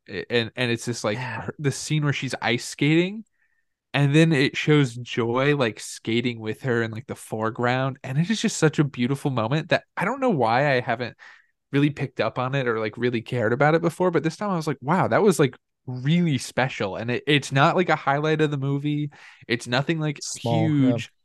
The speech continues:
Speaker 1: but it's just this small moment that, like, really just, like, m-, felt like so much more this time around, which I, I really liked.
Speaker 2: Yeah, I noticed that this time too, 'cause
Speaker 1: Yeah.
Speaker 2: the score, it's just like, so, the
Speaker 1: Mm-hmm.
Speaker 2: score kicks in right there, and you're just like,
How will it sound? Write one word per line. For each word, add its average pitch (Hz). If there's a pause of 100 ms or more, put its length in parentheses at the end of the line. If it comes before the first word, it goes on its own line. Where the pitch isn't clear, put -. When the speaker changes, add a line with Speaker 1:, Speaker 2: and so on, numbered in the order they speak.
Speaker 1:
but 165
it's 170
just 202
this -
small 160
moment 165
that, 104
like, 107
really 165
just, 123
like, 104 (100)
m-, 127 (360)
felt 123
like 101
so 131
much 110
more 98
this -
time 73
around, 67
which -
I, 85 (220)
I -
really 101
liked. - (180)
Speaker 2:
Yeah, 156
I 156
noticed 226
that 190
this 180
time 147
too, 185
'cause 131 (120)
Speaker 1:
Yeah. 156
Speaker 2:
the 131
score, 143
it's 143
just -
like, 117
so, -
the -
Speaker 1:
Mm-hmm. 135
Speaker 2:
score 131
kicks 147
in 151
right 151
there, 151
and 147
you're 123
just -
like, -